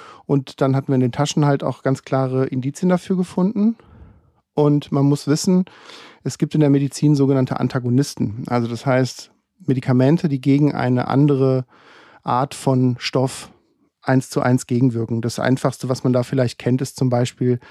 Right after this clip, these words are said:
sozusagen, äh, Medikamente gegen Blähungen. Das kennt man unter Lefax oder Saab Simplex zum Beispiel, was man den Kindern auch gibt.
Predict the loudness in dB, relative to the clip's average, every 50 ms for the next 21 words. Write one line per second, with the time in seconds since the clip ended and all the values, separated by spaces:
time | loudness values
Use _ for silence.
0 | -20 -20 -20 -20 -20 -20 -20 -10 -4 -2 -2 -2 -2 -4 -4 -2 0 0 2 2
1 | 2 2 2 2 2 2 0 -2 -4 -6 -4 -2 0 2 2 2 2 2 2 0
2 | -2 -2 0 2 2 4 2 2 2 0 -2 -2 0 0 0 2 2 2 2 2
3 | 0 0 0 2 4 4 4 4 4 4 2 2 0 -4 _ _ _ -14 -14 -14
4 | -10 -6 -6 -6 -4 -4 -4 -4 -4 -4 -6 -4 0 0 0 0 0 0 -2 -4
5 | -4 -4 -8 -6 -4 -4 -4 -2 -4 -6 -4 -2 0 0 0 0 0 -2 -2 -2
6 | -4 -8 -4 -2 0 2 2 2 2 0 -2 -2 -2 0 0 0 0 -2 -4 -2
7 | -2 -2 -2 -2 0 2 2 2 0 -2 -4 -4 -2 -4 -4 -4